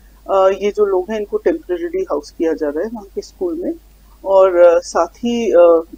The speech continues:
और भी सारा डैमेज इसका assess किया जा रहा है, अभी है,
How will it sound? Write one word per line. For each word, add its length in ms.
और 160
भी 120
सारा 260
डैमेज 380
इसका 220
assess 380
किया 240
जा 160
रहा 140
है, 80
अभी 220
है, 200